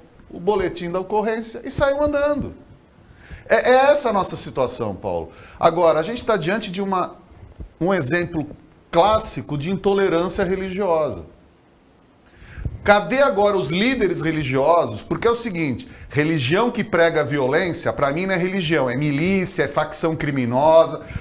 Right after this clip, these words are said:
porque se tem alguém que se diz religioso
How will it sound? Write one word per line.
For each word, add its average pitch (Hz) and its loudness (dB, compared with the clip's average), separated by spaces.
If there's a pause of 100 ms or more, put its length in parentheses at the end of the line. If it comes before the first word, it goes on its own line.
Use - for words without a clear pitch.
(120)
porque 170 0
se 165 -4
tem 214 2
alguém 180 2
que - -8
se 135 -2
diz 180 0
religioso 226 0